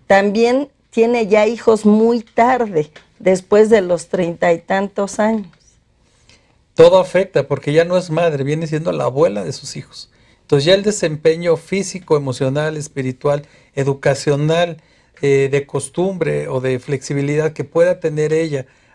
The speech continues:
Speaker 2: ante la sociedad y sus hijos va a ser diferente. Va a haber un aletargamiento.
Speaker 1: En,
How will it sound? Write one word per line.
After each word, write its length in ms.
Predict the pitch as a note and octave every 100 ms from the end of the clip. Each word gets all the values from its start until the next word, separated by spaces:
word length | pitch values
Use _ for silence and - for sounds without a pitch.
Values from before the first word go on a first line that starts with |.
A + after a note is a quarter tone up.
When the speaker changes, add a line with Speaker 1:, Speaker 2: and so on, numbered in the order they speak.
| _
Speaker 2:
ante 400 | - C#3+ C3+ C#3+
la 140 | C3 C3
sociedad 480 | - C3+ D3 C#3+
y 80 | D#3
sus 260 | D3+ D3 -
hijos 400 | F3 F#3+ B3+ - _ _ C#3+
va 80 |
a 40 | C3+
ser 180 | - C3+
diferente. 580 | B2 C3 B2 A#2+ _ _ _ _ _ _ _ -
Va 80 | D3+
a 40 | E3
haber 200 | F3 F3
un 160 | F3+
aletargamiento. 840 | F3 C#3+ - C3 C3 C3 B2 - - _ _ _ _ _ _ _ _ _ _ _ _ _ _ _ _ _ _ _ _ _ _
Speaker 1:
En, 640 | F#3 F3+ F3 F3 E3+ E3